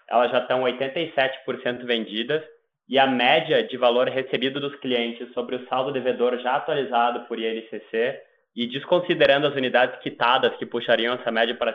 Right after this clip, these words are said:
cima, é de trinta e nove por cento. Então,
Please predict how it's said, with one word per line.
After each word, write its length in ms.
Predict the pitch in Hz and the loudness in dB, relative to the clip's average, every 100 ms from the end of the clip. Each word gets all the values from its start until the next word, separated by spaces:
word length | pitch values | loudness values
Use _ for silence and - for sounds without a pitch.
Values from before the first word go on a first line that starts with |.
| - | -4
cima, 320 | 120 147 151 _ _ - | -4 -4 -8 _ _ -4
é 120 | 120 | -2
de 120 | 131 135 | -2 -4
trinta 260 | 143 170 | -4 0
e 80 | 180 | 2
nove 260 | 156 151 240 | 4 4 4
por 200 | 160 - | 0 -2
cento. 320 | - 104 - 104 | 0 -2 -4 -10
Então, 520 | - 117 127 143 | 2 4 4 0